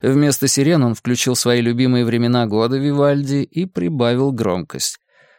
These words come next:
С Карло Кьяраппа никто не сравнится. Особенно Мортону нравилась первая часть "Аллегро" концерта "Весна", которая почему-то всегда заряжала его позитивной энергией.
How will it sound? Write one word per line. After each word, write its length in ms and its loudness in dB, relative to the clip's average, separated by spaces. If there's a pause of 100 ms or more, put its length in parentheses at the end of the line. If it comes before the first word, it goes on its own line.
(160)
С 160 -8
Карло 500 2
Кьяраппа 1200 0
никто 760 0
не 140 2
сравнится. 920 -4 (260)
Особенно 500 0
Мортону 440 2
нравилась 460 2
первая 400 0
часть 400 -2
"Аллегро" 480 2
концерта 580 0
"Весна", 540 0 (400)
которая 320 2
почему-то 500 2
всегда 600 0
заряжала 560 0
его 200 2
позитивной 680 -2
энергией. 560 -4